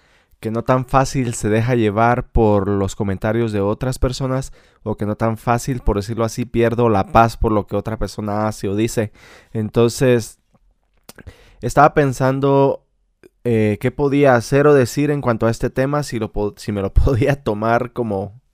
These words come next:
ahí sí que yo, de manera muy personal y, y hacer o decir, eh, puras cosas en base a mi experiencia, o si podía ver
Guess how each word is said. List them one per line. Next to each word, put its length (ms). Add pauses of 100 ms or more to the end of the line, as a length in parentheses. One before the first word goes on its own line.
(220)
ahí 180
sí 140
que 240
yo, 300 (360)
de 100
manera 320
muy 140
personal 640
y, 220
y 240
hacer 360
o 80
decir, 460 (420)
eh, 640 (800)
puras 400
cosas 560
en 100
base 240
a 60
mi 300
experiencia, 1000
o 520 (120)
si 140
podía 440
ver 300